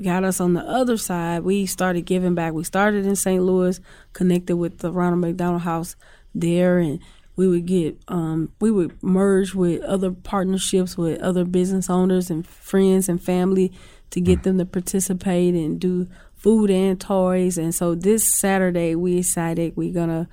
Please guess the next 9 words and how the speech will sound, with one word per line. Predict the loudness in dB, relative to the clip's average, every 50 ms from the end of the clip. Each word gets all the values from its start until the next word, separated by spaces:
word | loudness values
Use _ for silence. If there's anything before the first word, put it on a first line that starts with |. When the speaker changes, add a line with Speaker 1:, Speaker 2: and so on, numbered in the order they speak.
| -16 -20 -20 -20 -20 -16 -8
Speaker 1:
be | -4 -4 -2 -2
at | -2 -4
the | -4 -2
Ronald | 0 2 2 2 2 2
McDonald | 0 0 -2 -2 -2 0 0 0 0
House | -2 -2 -2 -2 -2 -2 -4 -6
serving | -8 -6 -4 0 0 0 0 0 0 0 0 0 2
Rib | 4 4 4 4 2
Shack, | 0 -4 -4 -2 -2 -2 -2 -4 -6 -8 -14